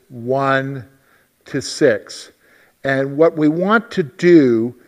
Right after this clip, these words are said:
is we're going to look at where Paul right now is moving us forward in his discussion. Because, remember, he has been discussing with us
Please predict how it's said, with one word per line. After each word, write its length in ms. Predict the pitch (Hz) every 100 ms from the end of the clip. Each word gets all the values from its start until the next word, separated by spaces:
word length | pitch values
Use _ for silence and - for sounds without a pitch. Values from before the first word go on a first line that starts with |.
| _ _ _ -
is 420 | 151 147 143 151
we're 80 | 143
going 240 | 180 196
to 100 | 180
look 600 | 165 165 175 170 - -
at 240 | 160 156 160
where 220 | 151 147
Paul 760 | - - _ - 190 208 208 202
right 280 | 170 151 151
now 400 | 143 135 131 131 - _ _
is 240 | 151 135 143
moving 680 | 147 156 185 214 208 202
us 220 | 196 160 -
forward 760 | - - 196 196 180 143 139 143
in 160 | 160 151
his 280 | 151 147 -
discussion. 840 | 147 - - 151 151 - 107 82 _ - _
Because, 560 | 151 139 - 220 208 156
remember, 420 | 165 180 208 175
he 200 | 139 202
has 180 | 185 139
been 260 | 135 156 135
discussing 1000 | 139 - - 220 220 - 190 156 147
with 280 | 147 165 -
us 340 | 127 117 117